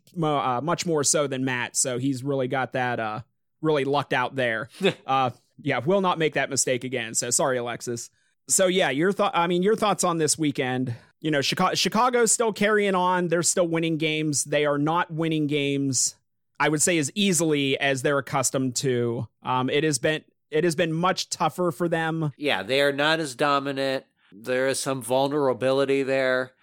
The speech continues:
Speaker 2: As I mentioned before, Nick Haas, their, um, Haas, their starting goalie, he's currently injured. I'm not sure on his status. Gibson Homer, former N T D P goalie,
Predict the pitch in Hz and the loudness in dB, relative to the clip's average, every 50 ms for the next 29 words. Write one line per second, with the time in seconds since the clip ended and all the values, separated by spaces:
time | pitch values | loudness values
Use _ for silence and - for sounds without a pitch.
0 | _ - 147 135 127 135 139 135 139 151 160 151 - 160 143 135 127 131 117 - | _ -4 -2 -2 0 0 -2 -2 -2 -4 -4 -4 -6 -6 -6 -6 -6 -6 -6 -4
1 | - 143 143 143 135 127 - - - 139 151 160 151 - 139 143 143 143 147 147 | -2 0 0 0 0 0 -4 -8 -6 -4 -4 -4 -4 -6 -4 -4 -2 -2 -2 -2
2 | 143 - - - _ - 127 127 131 131 127 127 123 120 123 123 123 123 123 123 | -4 -6 -8 -10 _ -4 -2 0 0 0 0 0 -2 -2 -2 -2 -2 0 0 -2
3 | 123 123 123 120 120 120 120 - - - - 127 123 123 123 127 123 - - - | -2 -2 -4 -6 -10 -12 -16 -18 -20 -12 -6 -4 -2 -2 -2 -2 -4 -8 -14 -16
4 | _ _ - 120 117 117 113 110 - - - 135 131 127 131 127 120 127 127 131 | _ _ -8 -6 -4 -4 -4 -4 -6 -4 -2 -2 -2 -2 -2 -2 -2 0 0 2
5 | 131 127 131 127 127 120 - _ - - - _ _ _ - 120 135 156 180 202 | 2 0 0 -2 -2 -6 -8 _ -20 -20 -20 _ _ _ -14 -8 -6 -4 -4 -4
6 | 202 190 - - - _ _ _ - - 180 190 190 - 156 151 135 - 135 135 | -4 -8 -10 -12 -16 _ _ _ -8 -4 -2 -2 -2 -2 -4 -6 -4 -4 -4 -4
7 | 135 135 120 135 131 131 131 131 - - 110 117 120 127 135 135 - - - 135 | -4 -4 -2 -2 0 0 0 0 -2 -4 -6 -4 -4 -4 -6 -6 -6 -6 -4 -2
8 | 131 131 127 120 110 131 131 123 - - - 131 123 127 127 123 127 127 127 120 | -2 -2 -2 -2 -4 -4 -4 -4 -4 -4 -2 0 0 0 0 0 0 0 -2 -2
9 | - - - - _ - - _ - - 123 143 165 165 156 - - 170 156 143 | -4 -8 -12 -16 _ -20 -20 _ -18 -6 -2 -2 0 0 -2 -4 -4 -4 -4 -4
10 | 131 143 147 151 151 151 151 151 151 151 151 147 143 139 139 139 135 127 - _ | -2 -2 -2 -2 -2 -2 -2 -2 0 0 0 2 2 2 0 0 -2 -6 -10 _
11 | _ _ - 139 143 143 143 143 143 127 143 147 139 139 - - 143 139 127 135 | _ _ -4 -2 -2 0 0 -2 -2 -2 -2 -4 -6 -6 -8 -6 -6 -4 -4 -4
12 | 131 120 - 143 143 139 131 143 143 139 139 143 139 139 139 135 127 | -6 -6 -6 -6 -8 -4 -2 0 0 2 2 2 2 0 0 -2 -6